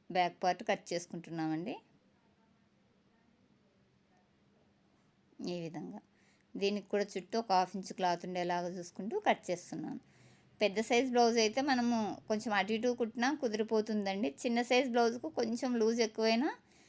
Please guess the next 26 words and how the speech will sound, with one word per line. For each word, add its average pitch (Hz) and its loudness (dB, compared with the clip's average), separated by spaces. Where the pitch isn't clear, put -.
వాళ్ళకి 226 2
ఫ్రంట్లో 214 0
అనేది 233 2
కుదరదు. 196 2
కుదరకపోయేసరికి 220 0
వాళ్ళు 196 2
ఈవిడ 202 6
కుట్టడం 233 2
రాలేదేమో 208 4
అనుకుంటారు. 180 -2
వాళ్ళ 190 2
కొల 190 2
బ్లౌజ్ 208 2
ఇస్తే 226 -4
కొల 226 8
బ్లౌజ్ 247 4
ఎలా 214 8
ఉంటే 226 4
అలా 214 8
వేయకండి, 185 0
సైజుని 190 2
బట్టి 226 2
మార్చుకోండి. 196 0
ఫ్రంట్ 180 -4
పార్ట్ 170 2
కానీ, 165 0